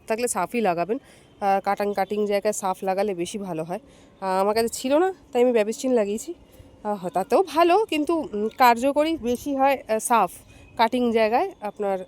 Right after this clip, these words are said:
লাগালে। হ্যালো ফ্রেন্ডস, গুড মর্নিং, আমি তমালি। আজকে ডিসেম্বরের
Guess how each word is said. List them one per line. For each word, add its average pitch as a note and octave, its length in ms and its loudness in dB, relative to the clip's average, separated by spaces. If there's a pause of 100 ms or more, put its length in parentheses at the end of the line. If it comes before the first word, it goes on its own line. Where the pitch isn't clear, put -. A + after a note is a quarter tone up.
লাগালে। E3 400 -6 (1700)
হ্যালো C4+ 200 8
ফ্রেন্ডস, D#4+ 600 4
গুড A3+ 160 0
মর্নিং, B3 640 2
আমি A3 200 0
তমালি। G#3+ 560 0 (1080)
আজকে G#3+ 300 4
ডিসেম্বরের G3 640 2